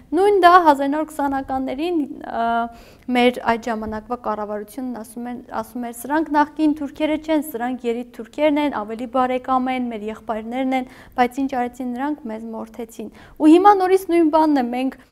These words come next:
Ա, փորձում ենք, նու Հայաստանը փորձում է մշակութային առումով հարաբերվել և ցանկացած տիպի ու ասում է, որ, ա, մե-, թուրքերը փոխվել են, սկսել են պատմության գրքեր քննարկել, այ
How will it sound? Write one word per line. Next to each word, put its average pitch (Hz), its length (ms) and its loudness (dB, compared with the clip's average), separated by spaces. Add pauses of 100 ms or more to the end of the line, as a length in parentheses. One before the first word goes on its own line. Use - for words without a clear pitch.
(220)
Ա, 254 260 10
փորձում 294 520 6
ենք, 262 320 4
նու 254 200 0
Հայաստանը 262 600 2
փորձում 285 380 0
է 302 60 4
մշակութային 240 720 -4
առումով 285 460 2
հարաբերվել 262 720 6
և 254 160 -6
ցանկացած 277 560 -6
տիպի 269 440 -10 (200)
ու 302 220 0
ասում 294 360 2
է, 302 120 4
որ, 262 340 4 (220)
ա, - 180 0 (300)
մե-, 220 420 -8
թուրքերը 269 480 -8
փոխվել 214 540 -12
են, - 120 -14
սկսել - 420 -8
են 277 120 -2
պատմության 269 560 2
գրքեր 262 440 0
քննարկել, 226 640 -10 (160)
այ 285 180 10